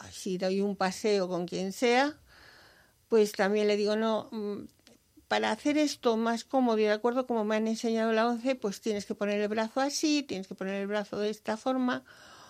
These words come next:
o yo te voy a mirar por la parte izquierda, puesto que mis restos están en, perdón, en la parte derecha, mis restos en la parte derecha",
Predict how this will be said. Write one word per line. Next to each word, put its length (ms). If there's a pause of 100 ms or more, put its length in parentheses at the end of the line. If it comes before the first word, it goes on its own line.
(260)
o 300
yo 220
te 140
voy 220
a 100
mirar 460
por 180
la 200
parte 300
izquierda, 420
puesto 220
que 100
mis 200
restos 560
están 360
en, 140
perdón, 280
en 120
la 120
parte 260
derecha, 420
mis 160
restos 340
en 60
la 60
parte 220
derecha", 520